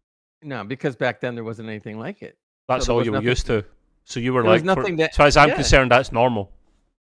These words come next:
Speaker 1: Exactly. It was totally normal.
Speaker 2: Yeah.
Speaker 1: Well, no, it was actually f-, first of its kind. So what they did, you, you, you didn't, you didn't see that. Later, you saw it because as effects got better, now you start going back and going like, "Oh, all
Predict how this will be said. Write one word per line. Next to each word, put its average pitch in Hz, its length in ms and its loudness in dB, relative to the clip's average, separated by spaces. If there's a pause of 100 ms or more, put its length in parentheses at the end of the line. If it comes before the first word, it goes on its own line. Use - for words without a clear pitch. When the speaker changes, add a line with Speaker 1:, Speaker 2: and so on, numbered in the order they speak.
(480)
Speaker 1:
Exactly. 147 500 -4
It 110 40 -8
was 117 140 -10
totally 220 320 0
normal. 101 500 -10 (100)
Speaker 2:
Yeah. 151 60 -6
Speaker 1:
Well, 175 140 4
no, 196 220 0
it 120 40 -2
was 131 160 -4
actually 165 360 -2 (120)
f-, 143 160 -18
first 160 220 -8
of 135 100 -12
its 113 120 -18
kind. 127 380 -16 (800)
So 131 260 0
what 135 300 -2
they 147 120 0
did, 139 460 -2
you, 175 220 -12 (200)
you, 190 240 -8 (640)
you 190 160 -8
didn't, 196 280 -10
you 202 120 -4
didn't 202 200 -4
see 175 280 -8
that. 87 320 -14 (440)
Later, 143 640 0 (420)
you 120 140 -12
saw 117 400 0
it - 100 -8
because 120 320 -8
as 117 180 -4
effects 147 320 -8
got 120 240 -4
better, 123 360 -2
now 135 300 -4
you 135 160 -8
start 113 240 -10
going 113 200 -12
back 104 200 -12
and 107 80 -20
going 107 160 -20
like, 98 280 -20
"Oh, 127 60 -4
all 98 260 -2